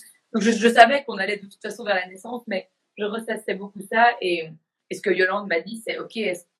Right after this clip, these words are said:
qu'est-ce que t'as envie en fait ? Est-ce que tu as envie de te, de mettre ton, toute ton énergie dans un scénario potentiel,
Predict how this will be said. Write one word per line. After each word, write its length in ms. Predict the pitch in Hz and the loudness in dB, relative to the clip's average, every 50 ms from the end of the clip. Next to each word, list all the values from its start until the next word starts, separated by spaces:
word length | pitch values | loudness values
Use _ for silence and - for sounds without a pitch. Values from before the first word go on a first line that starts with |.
| _ _ _ _ _ _ - | _ _ _ _ _ _ 0
qu'est-ce 160 | 247 233 233 | 0 0 2
que 60 | 233 | 0
t'as 160 | 240 220 196 | 0 0 0
envie 180 | 190 190 202 196 | -2 0 0 0
en 80 | 160 | 0
fait ? 180 | - - - - | 0 -2 -4 -6
Est-ce 120 | - - | -8 -12
que 80 | - 190 | -12 -10
tu 120 | 190 - | -8 -4
as 80 | 196 180 | -4 -4
envie 240 | 180 180 180 214 190 | -4 -4 -6 -6 -4
de 100 | 190 180 | -4 -2
te, 280 | 175 - 180 165 160 160 _ _ _ _ _ _ _ | 0 2 2 2 0 0 _ _ _ _ _ _ _
de 100 | - 185 | -4 -2
mettre 300 | 180 202 226 226 - - - | -2 -2 -4 -6 -8 -10 -6
ton, 160 | 208 196 190 | -6 -6 -6
toute 220 | - - 254 220 | -6 -8 -8 -4
ton 140 | - 220 208 | -2 -2 0
énergie 600 | 202 196 190 190 190 185 190 202 202 196 180 - _ _ _ _ _ _ | 0 2 2 2 2 2 0 -4 -6 -6 -6 -8 _ _ _ _ _ _
dans 200 | - 196 190 190 | 0 2 4 6
un 60 | 196 | 4
scénario 480 | 190 190 226 202 202 202 202 208 202 196 | 4 4 2 4 4 4 6 6 4 2
potentiel, 840 | - - 220 208 214 196 202 - - 208 202 190 180 165 156 - | 2 -2 -2 -2 -2 -6 -6 -6 -4 -2 0 0 0 0 -2 -6